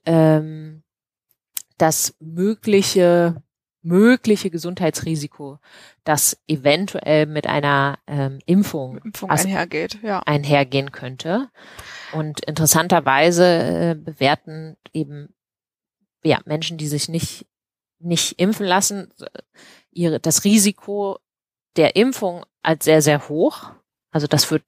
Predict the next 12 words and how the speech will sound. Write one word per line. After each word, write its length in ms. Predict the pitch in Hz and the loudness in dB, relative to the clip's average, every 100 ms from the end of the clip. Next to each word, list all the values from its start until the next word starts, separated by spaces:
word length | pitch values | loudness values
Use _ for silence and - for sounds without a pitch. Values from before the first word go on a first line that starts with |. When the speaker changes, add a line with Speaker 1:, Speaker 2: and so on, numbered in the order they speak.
| - | -12
Speaker 1:
zumindest 440 | - 147 143 - | -8 -6 -4 -2
oft 340 | 156 156 - - | -2 -2 -6 -6
so 320 | 151 147 - | -6 -6 -2
als, 280 | 147 143 - - | 0 0 -2 0
als 140 | 151 | 0
Argument 480 | - 147 143 143 - | 0 -2 -4 -6 -4
angeführt 720 | 147 151 143 - 156 202 - - - - - - - _ _ | -4 -4 -8 -8 -2 0 0 -6 -20 -20 -20 -20 -20 _ _
und, 540 | 156 151 156 147 - | -10 -10 -10 -12 -10
ähm, 300 | 156 151 147 - | -4 -4 -4 -8
ignorieren 1040 | 180 165 170 156 170 202 214 208 202 190 - _ _ _ - | -4 -4 -4 -6 2 4 4 2 -2 -6 -14 _ _ _ 0
ziemlich 320 | 185 175 165 | 2 4 2
stark 580 | - 151 151 - - | 2 2 2 -2 -20